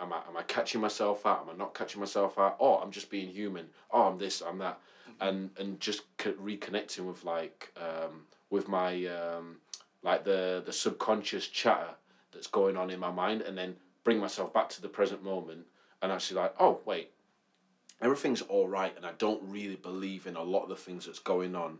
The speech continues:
Speaker 2: Mm.
Speaker 1: And when I look around, okay, so I'm just seeing humans acting a little bit stupid, but I understand that they're reacting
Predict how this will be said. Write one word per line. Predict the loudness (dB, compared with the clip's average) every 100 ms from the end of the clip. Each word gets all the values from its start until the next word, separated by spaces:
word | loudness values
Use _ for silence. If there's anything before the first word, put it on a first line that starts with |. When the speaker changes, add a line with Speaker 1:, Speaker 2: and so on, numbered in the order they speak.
| -12
Speaker 2:
Mm. | -12 -8 -2
Speaker 1:
And | 0
when | 2
I |
look | 2 2 4
around, | 4 4 2 -6 -16 _ _ 2
okay, | 2 2 -6
so | -4
I'm | -2
just | -2 -2
seeing | -4 -4
humans | -2 -2 -2 -6 -8 -4
acting | -4 -4 -8 -10 -10
a | -4
little | -4 -4
bit | -6
stupid, | -6 -4 -6 -6 -12 -4
but | -2 0
I | -2 -2
understand | -8 -8 -10 -8 -2 -2 -2 -10 -20 _ _ _ -4
that | 0 0 -2 -2
they're | 0 0
reacting | -2 0 0 0 -6 -14 -14